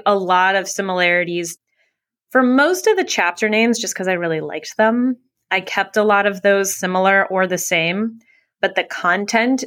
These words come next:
is very fresh. Like, it is not a copy paste job of, like, my first book. It's like, "Okay," and then we, like, threw in some prompts and called it a day.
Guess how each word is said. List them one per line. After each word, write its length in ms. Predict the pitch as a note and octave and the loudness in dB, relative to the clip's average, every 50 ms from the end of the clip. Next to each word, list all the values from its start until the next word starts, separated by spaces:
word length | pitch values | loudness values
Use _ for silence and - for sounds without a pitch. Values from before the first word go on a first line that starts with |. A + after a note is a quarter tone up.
| - | -4
is 260 | - - G#3 F#3+ E3+ D#3+ | 0 0 0 0 0 -6
very 540 | E3 E3 F3 E3+ E3 E3 E3 E3 E3 D#3+ | -6 -2 0 2 2 2 2 0 0 -2
fresh. 580 | E3 D#3+ - - - - - D#3+ - - - - | -6 -8 -8 -4 -2 -2 -2 -2 -4 -4 -4 -2
Like, 200 | - F#3 F3+ F3+ | -2 -2 0 0
it 100 | F#3+ F#3+ | 0 0
is 160 | G3 F#3+ - F#3+ | 0 0 -2 0
not 220 | F#3 F#3 F#3 F#3+ | 0 2 2 2
a 60 | G3 | 0
copy 380 | F#3+ - - E3+ E3+ - F3 E3+ | -2 -2 -2 -2 -2 -2 -6 -8
paste 380 | E3+ - F3 E3+ E3 - - - | -6 -4 -4 -4 -4 -4 -4 -2
job 300 | F#3 E3 - D#3+ F3 - | -2 0 0 0 -2 -2
of, 80 | F3 | -2
like, 160 | E3+ E3 - F3 | -4 -4 -4 -2
my 100 | E3+ E3+ | -4 -4
first 320 | E3+ - E3 E3 - - | -2 -4 -4 -4 -6 -8
book. 180 | - F3 E3+ F3+ | -8 -8 -8 -6
It's 120 | F#3+ - | -4 -2
like, 160 | G3 G3 F#3+ | -2 0 0
"Okay," 300 | - - - E4+ E4 D4+ | -2 0 2 2 4 4
and 100 | C4+ A3+ | 2 2
then 100 | A#3+ B3 | 2 2
we, 100 | A#3+ A#3 | 2 2
like, 220 | A3 G#3+ G3+ - - | 2 2 2 0 -4
threw 320 | - - - A#3+ A#3 A3+ | -8 -2 0 0 2 2
in 140 | A3+ A3+ A3+ | 0 0 0
some 160 | A3+ B3+ B3 | 0 0 0
prompts 420 | A#3+ D4 B3+ A3+ G#3 G3 F#3+ - | 2 2 2 2 2 0 -2 -6
and 120 | - F#3+ F#3 | -6 -4 0
called 200 | - G3 F#3+ F#3+ | 2 2 4 4
it 120 | G3+ G3 | 2 2
a 80 | G3+ G3+ | 2 2
day. 440 | A3 A3+ G#3 F#3 F3+ F3 E3+ E3+ | 2 4 4 4 2 0 -2 -4